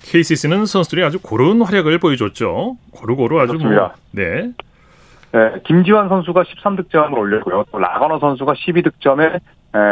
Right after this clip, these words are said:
Speaker 2: 일곱 개 리바운드,
Speaker 1: 네.
Speaker 2: 또 송교창 선수가 십일 득점을 보탰습니다.
Speaker 1: 네.
Speaker 2: 그 이외에 뭐, 유현준, 박청양 선수까지 다섯 명이 십 득점 이상 올렸-,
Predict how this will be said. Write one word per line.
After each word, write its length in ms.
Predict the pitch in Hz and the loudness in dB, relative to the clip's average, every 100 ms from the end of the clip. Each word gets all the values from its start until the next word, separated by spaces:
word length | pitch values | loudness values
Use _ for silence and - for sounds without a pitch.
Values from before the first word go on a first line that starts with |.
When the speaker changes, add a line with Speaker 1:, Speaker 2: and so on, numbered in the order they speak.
| 101 | 2
Speaker 2:
일곱 240 | 117 175 | 2 2
개 120 | 180 160 | 2 0
리바운드, 520 | 113 110 98 82 78 | 2 0 -2 -6 -8
Speaker 1:
네. 320 | 104 127 127 | -2 0 0
Speaker 2:
또 60 | 123 | 0
송교창 260 | 180 190 190 | -2 -2 -2
선수가 340 | 180 143 139 139 | -6 -2 -2 -2
십일 260 | 202 220 | -4 -4
득점을 440 | 185 - 139 123 101 | -4 -2 0 0 -4
보탰습니다. 680 | 95 113 - 95 90 98 | -4 -4 -6 -4 -2 -2
Speaker 1:
네. 340 | 104 113 120 135 | 0 0 0 -2
Speaker 2:
그 160 | 131 131 | -2 -2
이외에 520 | 113 123 135 135 135 | 0 2 4 4 2
뭐, 100 | 127 | -2
유현준, 600 | 113 160 156 135 113 104 | 0 2 0 -2 -2 -4
박청양 380 | - - 160 156 | -8 -2 0 2
선수까지 560 | 143 123 - 107 92 92 | 0 -4 -2 -2 0 -2
다섯 180 | - 123 | -2 0
명이 180 | 151 147 | 2 0
십 140 | - | -2
득점 320 | - - 165 127 | -6 -4 -2 0
이상 160 | 120 | 0
올렸-, 280 | 104 104 | 2 0